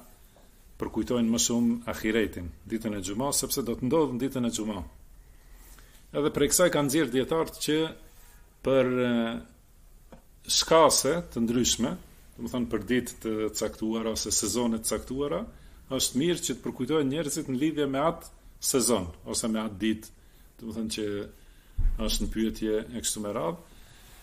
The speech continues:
Pasi kjo më shumë ndikon edhe, e, thot shpirtërisht, edhe më shumë ndikon për të u mbajtur mend. Do të thonë kur përmendet, kur vjen,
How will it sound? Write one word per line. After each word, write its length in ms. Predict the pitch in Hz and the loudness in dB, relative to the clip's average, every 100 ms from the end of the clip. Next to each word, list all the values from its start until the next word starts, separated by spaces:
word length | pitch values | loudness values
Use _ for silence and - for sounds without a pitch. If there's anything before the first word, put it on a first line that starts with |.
| - | 0
Pasi 260 | 151 147 147 | 4 4 4
kjo 200 | 170 170 151 | 6 6 6
më 120 | 170 | 4
shumë 540 | - 160 139 135 165 113 | 4 2 2 -2 0 2
ndikon 480 | 120 123 131 151 170 - - - - - - | 2 6 6 6 -2 -6 -16 -20 -20 -20 -2
edhe, 260 | 147 143 151 143 139 131 131 - - - - - - | 2 4 6 6 4 0 -6 -16 -20 -20 -20 -20 -18
e, 120 | 131 120 117 - | -14 -12 -14 -14
thot 260 | - 113 - - - - - | -8 -8 -8 -18 -20 -14 0
shpirtërisht, 800 | - 139 120 - 117 135 - - - - - - - 135 | 2 2 0 0 0 0 -4 -10 -20 -20 -20 -20 -8 0
edhe 240 | 135 139 | 2 2
më 120 | 143 - | 0 -2
shumë 220 | 147 147 | -2 -2
ndikon 340 | 120 120 143 123 | -4 -4 -4 -2
për 220 | 139 117 | -4 -2
të 80 | 120 | -2
u 80 | 120 120 | 0 0
mbajtur 400 | 127 123 113 113 | 0 0 -2 0
mend. 320 | 113 92 - - - - - - | 0 -2 -8 -16 -20 -20 -20 -16
Do 80 | |
të 60 | 98 | -8
thonë 140 | 110 110 | -6 -6
kur 120 | - | -6
përmendet, 560 | 110 127 120 120 120 | -2 -2 0 -2 -6
kur 160 | - 98 | -12 -4
vjen, 320 | 110 117 110 | -2 0 -2